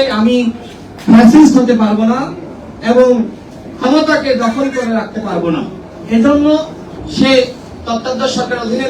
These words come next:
নির্বাচনে এসে ক্ষমতায় গিয়ে আবার সেই ব্যবস্থা সে বাতিল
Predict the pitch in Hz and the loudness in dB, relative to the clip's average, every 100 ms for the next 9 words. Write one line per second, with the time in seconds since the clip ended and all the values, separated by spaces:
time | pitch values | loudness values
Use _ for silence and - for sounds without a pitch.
0 | 233 220 254 - 277 269 269 269 - - | -4 -4 -4 -4 -6 -6 -8 -12 -16 -18
1 | - - 220 - 277 220 - - - 226 | -16 -2 2 6 6 4 -2 -14 -8 0
2 | 254 277 285 285 262 277 226 - - - | 0 0 0 0 2 2 2 -2 -12 -18
3 | - 208 262 339 349 - 294 262 254 262 | -4 2 4 6 6 6 4 2 0 -2
4 | - 240 226 233 214 208 220 | -4 -6 -4 -4 -4 -6 -6